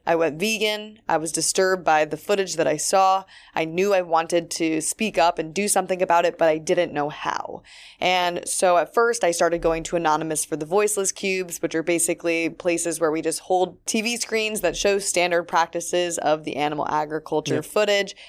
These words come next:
Speaker 1: We have conversations with passerbyers, and this kinda just got me comfortable speaking up on the issue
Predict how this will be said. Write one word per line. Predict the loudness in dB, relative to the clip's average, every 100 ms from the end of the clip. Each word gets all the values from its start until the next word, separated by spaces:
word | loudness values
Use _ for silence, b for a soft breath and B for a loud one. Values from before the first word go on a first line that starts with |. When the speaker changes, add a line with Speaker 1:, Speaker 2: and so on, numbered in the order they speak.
| B
Speaker 1:
We | 0
have | 0 0
conversations | -2 -2 0 0 2 -2
with | -4 -2
passerbyers, | 0 0 0 2 2 2 -2
and | -2
this | 0 0
kinda | 0 -2 0
just | -2 2
got | 2 2
me | -2
comfortable | -8 -4 -4 -2 -2 0
speaking | 0 -4 -4 -2 0
up | 2
on | 2
the | 0 -2
issue | -2 -2 -2 -2